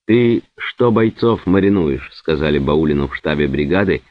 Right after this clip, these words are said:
через несколько дней после этого боя. «Верно надо, если мариную. Смотри, нарвешься».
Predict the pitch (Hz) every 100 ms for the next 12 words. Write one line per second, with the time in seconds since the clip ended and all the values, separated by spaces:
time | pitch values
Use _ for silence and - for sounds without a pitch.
0 | _ - 78 73 85 85 78 76 78 78
1 | 76 71 69 69 71 73 76 76 76 65
2 | 64 _ _ _ _ _ 71 90 117 131
3 | 135 107 98 101 98 90 92 92 92 90
4 | 92 87 82 76 _ _ _ _ - -
5 | 76 - 90 110 - - 78 76 71 65
6 | - -